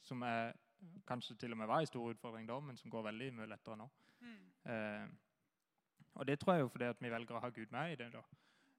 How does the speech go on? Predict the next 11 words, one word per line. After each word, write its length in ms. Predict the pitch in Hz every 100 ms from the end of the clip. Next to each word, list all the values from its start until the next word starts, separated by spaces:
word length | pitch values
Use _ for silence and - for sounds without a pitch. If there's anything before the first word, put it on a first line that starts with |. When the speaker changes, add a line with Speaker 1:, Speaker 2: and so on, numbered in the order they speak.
| -
Speaker 1:
Eh, 300 | 123 110 110 110 117 - _ -
men 160 | 123
også 140 | 127 143
når 80 | 127
vi 140 | 123
ble 200 | 117 120 113 113 117 - - - - _
venner, 300 | 131 120 131
så 120 | 143 127
ble 200 | 120 165
vi 80 |
jo, 160 | 151